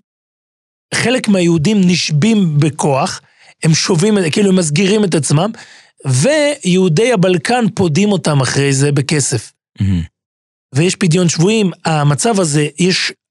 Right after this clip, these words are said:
Speaker 1: חלק מהסיפורים ב-, בספרות התשובה, זה המון המון עגונות יש מהסיפור הזה. ה-, ה-
Speaker 2: אנחנו מדברים על יהדות רומניה ובולגריה, זה ה-
Speaker 1: הם,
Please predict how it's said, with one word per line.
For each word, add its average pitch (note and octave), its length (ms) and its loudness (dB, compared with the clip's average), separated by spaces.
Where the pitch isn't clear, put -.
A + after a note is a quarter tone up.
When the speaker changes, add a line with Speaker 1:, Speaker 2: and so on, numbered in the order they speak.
Speaker 1:
חלק G3+ 320 -2
מהסיפורים D#3+ 520 0
ב-, D3 160 2
בספרות C#3+ 480 -2
התשובה, D3 400 0
זה C#3 260 -2
המון D3+ 280 2
המון D#3 380 2
עגונות D3 680 2
יש C3 180 0
מהסיפור A#2+ 440 0
הזה. A2+ 180 0
ה-, D3 520 0
ה- C3+ 340 2
Speaker 2:
אנחנו C3 240 0
מדברים C#3 340 2
על B2+ 100 0
יהדות B2 420 0
רומניה A#2+ 720 2
ובולגריה, A#2 800 -2
זה A2+ 200 0
ה- A2+ 480 0
Speaker 1:
הם, F3+ 160 0